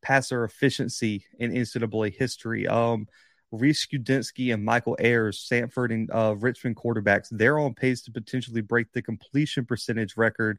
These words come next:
f-, at, at the quarterback spot. Uh, Fordham is on pace to, uh, break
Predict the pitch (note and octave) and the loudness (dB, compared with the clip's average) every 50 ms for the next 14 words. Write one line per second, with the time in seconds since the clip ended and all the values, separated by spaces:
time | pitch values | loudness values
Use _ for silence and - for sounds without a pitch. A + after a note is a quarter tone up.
0 | - - - _ _ _ _ _ _ _ _ _ - - A#2+ A#2+ - A#2+ A2+ - | -8 -16 -20 _ _ _ _ _ _ _ _ _ 4 4 4 6 4 0 0 0
1 | A2 - - - - C#3 D3 C#3 C3 A#2 A2 G#2+ G#2 G#2 - - - A2+ G#2 G2+ | -2 -6 -4 -2 2 4 4 6 4 4 4 4 2 2 -2 -4 0 2 2 2
2 | G2 - - - - - - - _ _ _ - A#2 A#2 A2+ - - - - C#3+ | 2 0 -4 -10 -20 -20 -20 -20 _ _ _ 4 4 4 4 2 -4 -2 0 2
3 | C#3 D#3 D#3+ D3 C3+ A2+ G#2 F#2+ G#2+ - - - A#2 A#2 G#2+ B2+ B2 B2 - - | 4 4 4 4 4 2 2 0 -4 -8 -6 -4 -4 0 0 0 0 0 -2 0
4 | B2+ B2+ B2+ A#2 - - - C3 B2 A#2+ A#2 A2+ A2 A2 - _ - A2+ A2+ A2+ | 0 0 0 0 -4 -4 -2 0 2 2 0 0 -4 -6 -6 _ 0 2 4 4
5 | A2+ A2 A2 B2+ - - _ _ - A#2+ G#2 - A#2+ B2 C3 C3 | 2 0 -2 -4 -10 -14 _ _ -12 -12 -6 -2 2 2 2 2